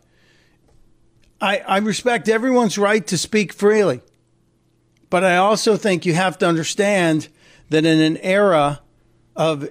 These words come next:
extremely heated rhetoric that has led some people to try and assassinate multiple members of Congress, and,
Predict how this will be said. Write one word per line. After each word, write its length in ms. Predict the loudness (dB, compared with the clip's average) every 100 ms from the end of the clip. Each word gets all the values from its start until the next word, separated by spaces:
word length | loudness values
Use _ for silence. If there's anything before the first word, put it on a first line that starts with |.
| -10
extremely 720 | -8 -4 0 2 2 2 2
heated 340 | 2 2 0
rhetoric 540 | 2 0 2 0 -2 -2
that 160 | -2
has 220 | 0 -2
led 360 | 0 0 0 -2
some 400 | -2 0 2 2
people 640 | 2 -2 -2 -4 -4 -6 _ _ _ _ _ _ _ _ -6
to 120 | -4
try 300 | 0 0 2
and 300 | 2 0 -2 -8
assassinate 1080 | -6 -2 0 0 0 0 0 2 0 -2 -6 _
multiple 560 | -2 0 0 -2 -2 0
members 400 | 0 0 0 -2
of 140 | -4
Congress, 520 | -2 -2 0 -2 -2
and, 200 | 0 0